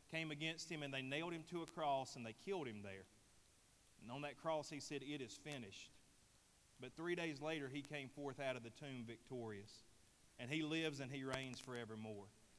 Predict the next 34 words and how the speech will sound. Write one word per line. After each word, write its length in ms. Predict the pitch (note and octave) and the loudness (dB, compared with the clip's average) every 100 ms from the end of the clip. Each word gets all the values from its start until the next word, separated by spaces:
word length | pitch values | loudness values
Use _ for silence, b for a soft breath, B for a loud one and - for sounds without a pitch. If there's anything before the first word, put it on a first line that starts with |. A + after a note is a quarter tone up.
| - - - - | -20 -20 -10 0
And 100 | D#3 | 2
He 80 | F3 | 4
said, 180 | G3+ E3+ | 6 4
If 140 | D3+ | 4
you'll 140 | G#3+ | 0
come 280 | A3+ A#3 B3+ | 2 2 2
to 80 | F3+ | 0
Him, 260 | D#3+ E3 D3 | 2 2 2
He 180 | F#3 | -2
won't 260 | F#3 F#3 F#3 | -2 -2 -2
cast 400 | F#3+ F3+ F3+ - | 0 0 0 0
you 100 | E3 | 0
away. 340 | D3 F3 F#3 D3+ | 2 4 2 2
He 100 | E3+ | -2
won't 240 | F3+ - | -4 -4
send 240 | - F3 D3 | -4 -4 -2
you 120 | D3+ | -2
away. 280 | C#3+ F3+ F3 | 0 0 0
If 140 | B2 - | -2 2
you'll 220 | F#3 F#3+ B B B - | 2 2 B B B -2
confess 480 | D3 B2+ G3 A3 A3 | -2 2 2 2 2
with 140 | F3+ | 2
your 120 | E3+ D#3+ | 4 4
mouth 320 | E3 F#3 D3+ | 4 4 2
that 140 | D3 D3 | -2 -2
He's 240 | E3 D3+ | -2 -2
Lord, 460 | C3+ E3 F3 A2 G#2 - - - - - - - | 0 2 2 -2 -6 -12 -14 -16 -16 -20 -20 -8
then 120 | D#3 D3+ | -6 -2
He'll 240 | F#3+ F3+ - - - - - - G3 | 0 -2 -4 -16 -20 -20 -20 -6 -2
clean 160 | G#3 | -2
up 80 | G3 - | -2 -4
your 100 | D#3 | -8
sins. 480 | - G#3 D#3 A#2 | -6 -6 -4 -6
He'll 120 | A#2+ | -6